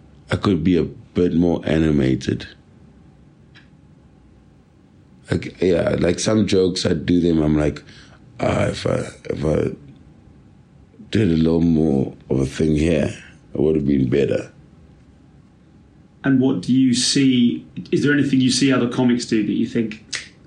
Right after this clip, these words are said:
Speaker 2: "I wish I had more of that"?
Speaker 1: Oh yeah, there's certain comedians you watch, like, shit.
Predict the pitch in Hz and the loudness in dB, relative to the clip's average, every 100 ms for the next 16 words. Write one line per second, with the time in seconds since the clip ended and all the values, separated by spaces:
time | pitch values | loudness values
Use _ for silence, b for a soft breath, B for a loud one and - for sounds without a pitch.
0 | - 110 117 - 113 101 113 101 - - | -10 -6 -4 -2 -4 -6 -12 -16 -18 -20
1 | - - - - 62 57 52 52 - - | -20 -20 -20 -8 -4 -2 -4 -6 -10 -20
2 | - - - - - - - 110 123 113 | -20 -20 -20 -20 -20 -20 -4 0 2 4
3 | 92 82 - 113 110 98 90 85 80 69 | 2 2 0 0 0 0 2 2 2 2
4 | 67 - - - - - - - | 0 0 -4 -8 -14 -12 -8 -8